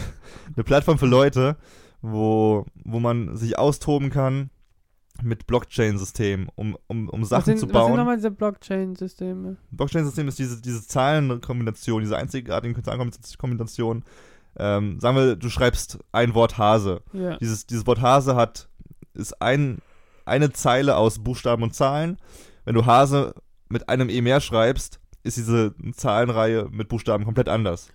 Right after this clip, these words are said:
Speaker 2: Ah, okay.
Speaker 1: So, dass es
Speaker 2: Also
Speaker 1: eben alles einen Wert hat.
Speaker 2: Okay, okay,
Speaker 1: Dass
Speaker 2: jetzt
Speaker 1: Blockchain
Speaker 2: verstehe ich.
Speaker 1: immer eins zu eins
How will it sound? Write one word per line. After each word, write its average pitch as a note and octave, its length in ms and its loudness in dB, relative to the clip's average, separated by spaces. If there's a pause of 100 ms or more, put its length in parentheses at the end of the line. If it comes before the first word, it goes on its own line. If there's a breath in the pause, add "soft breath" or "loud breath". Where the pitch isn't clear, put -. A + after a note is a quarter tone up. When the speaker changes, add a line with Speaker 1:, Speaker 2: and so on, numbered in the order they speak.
Speaker 2:
Ah, F3 180 -4
okay. E3 320 -10 (100)
Speaker 1:
So, B2 160 2
dass A#2 120 4
es G#2+ 80 -6
Speaker 2:
Also F3+ 120 2
Speaker 1:
eben F3 240 0
alles C#3 260 2
einen B2+ 320 2
Wert A2+ 260 2
hat. G2 280 -4 (320 soft breath)
Speaker 2:
Okay, F#3 280 2
okay, E3 260 -2
Speaker 1:
Dass D#3+ 80 -6
Speaker 2:
jetzt D#3 120 -6
Speaker 1:
Blockchain - 200 0
Speaker 2:
verstehe B2 120 2
ich. - 60 -6
Speaker 1:
immer B2 180 0 (460)
eins A#2 320 -6
zu - 100 -6
eins A2 400 -6